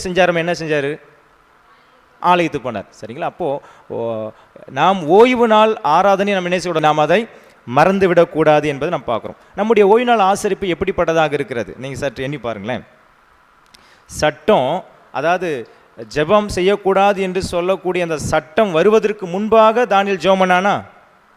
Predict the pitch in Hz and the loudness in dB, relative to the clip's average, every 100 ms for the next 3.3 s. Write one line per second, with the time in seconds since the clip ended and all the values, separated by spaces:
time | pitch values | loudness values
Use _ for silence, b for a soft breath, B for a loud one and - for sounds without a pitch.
0 | _ _ _ _ _ 156 156 123 92 - | _ _ _ _ _ 2 2 0 -4 -12
1 | _ - 110 170 120 b - 196 - 247 | _ -16 -10 -10 -10 b -2 0 2 0
2 | 202 220 240 240 240 240 214 226 220 214 | 2 2 0 2 2 2 2 2 4 2
3 | 214 220 120 | 2 2 -2